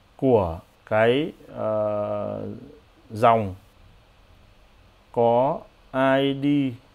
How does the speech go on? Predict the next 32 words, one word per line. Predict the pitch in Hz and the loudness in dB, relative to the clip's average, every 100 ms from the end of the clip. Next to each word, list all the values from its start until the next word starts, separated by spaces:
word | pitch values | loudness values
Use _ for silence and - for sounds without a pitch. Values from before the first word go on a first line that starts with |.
| _ _ _ _ _ - | _ _ _ _ _ -2
bằng | 120 117 107 101 - - | 0 0 -4 -10 -12 -4
I | 127 127 | -2 -2
D | 131 131 123 117 | -2 -2 -4 -6
truyền | - 107 | -4 -2
vào. | 101 95 87 _ _ _ _ _ _ _ _ _ _ _ - - - _ _ _ _ _ _ _ - _ _ _ - | -2 -4 -8 _ _ _ _ _ _ _ _ _ _ _ -20 -20 -20 _ _ _ _ _ _ _ -20 _ _ _ -8
Đó | 110 | 0
là | 127 | 2
get, | 120 147 170 - - - | 6 6 4 -2 -14 -2
đúng | 123 | 2
không? | 139 - - - - - _ | 2 -2 -20 -20 -20 -20 _
Thế | 185 | 0
còn | 190 | 4
nếu | 160 | 6
là | 180 | 6
post | 165 202 214 - - - - _ - _ _ _ _ - - _ _ _ _ _ - _ _ _ _ - - - - - | 6 6 6 2 -12 -18 -20 _ -20 _ _ _ _ -20 -20 _ _ _ _ _ -20 _ _ _ _ -20 -20 -20 -20 -12
thì | - 139 | 2 4
bạn | 143 | 6
sẽ | 139 156 | 4 2
post | - 214 | 6 4
những | 190 | 6
cái | 185 | 2
gì | 175 143 | 4 6
lên? | 147 151 - - | 8 6 4 -8
Đây, | 123 123 127 | 0 2 2
anh | 127 131 | 0 -2
Trung | 127 147 131 | -2 0 2
có | 120 | 2
hướng | 131 | 2
dẫn | 156 | 0
rất | 165 | -2
cụ | 147 | -4
thể. | - 113 | 0 0